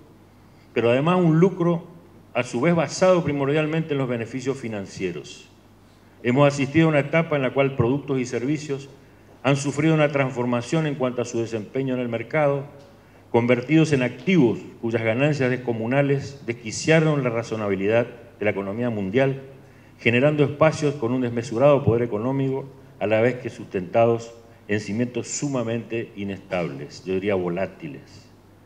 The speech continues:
Uno tras otro, hemos visto literalmente volar en pedazos a muchos de esos grupos,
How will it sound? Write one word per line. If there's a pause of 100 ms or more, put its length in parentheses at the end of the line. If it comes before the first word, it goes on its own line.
(320)
Uno
tras
otro, (340)
hemos
visto
literalmente
volar
en
pedazos
a
muchos
de
esos
grupos,